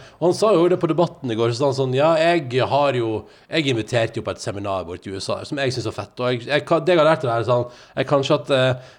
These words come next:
jeg har fått lov til å styre på og gjøre akkurat som jeg vil som privatperson, eh, men nå skjønner jeg at nå er jeg ansatt plutselig av staten, eh, Norge,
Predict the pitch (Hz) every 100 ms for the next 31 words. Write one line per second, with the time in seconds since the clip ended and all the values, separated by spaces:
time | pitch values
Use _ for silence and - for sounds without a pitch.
0 | - 139 131 135 147 131 139 - 113 127
1 | 135 113 110 127 127 - 110 113 107 107
2 | 95 110 110 90 - 95 95 95 95 92
3 | 95 110 127 117 113 117 110 117 113 110
4 | 107 101 - - 104 - 113 98 120 110
5 | - 98 98 98 95 110